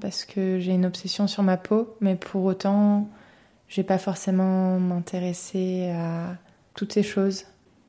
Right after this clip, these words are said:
Parce que quoi qu'il arrive, en fait, je me dis, ma peau, elle sera jamais bien tant que je continue. Ça va rester horrible, je peux utiliser toutes les techniques.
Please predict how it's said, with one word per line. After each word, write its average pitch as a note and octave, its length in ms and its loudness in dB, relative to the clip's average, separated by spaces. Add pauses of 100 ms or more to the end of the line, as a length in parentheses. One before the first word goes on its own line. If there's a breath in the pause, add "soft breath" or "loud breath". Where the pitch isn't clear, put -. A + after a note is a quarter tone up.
(120)
Parce G#3 160 2
que G#3+ 60 8
quoi A3+ 160 8
qu'il A#3 160 6
arrive, A3+ 280 8
en G#3 80 8
fait, G3 160 6
je F3+ 80 2
me F#3+ 100 6
dis, F#3 140 6
ma G#3 160 12
peau, G#3+ 160 4
elle G#3+ 80 8
sera G3+ 240 0
jamais F#3 380 4
bien F#3 320 0 (160)
tant G3 160 0
que F3+ 80 0
je F#3 60 0
continue. G3 580 2 (420 soft breath)
Ça - 240 0
va F3+ 80 4
rester F3 340 0
horrible, G3+ 360 4
je - 100 -10
peux - 140 -2
utiliser F#3+ 400 2
toutes - 200 -10
les G3+ 120 2
techniques. G3+ 640 0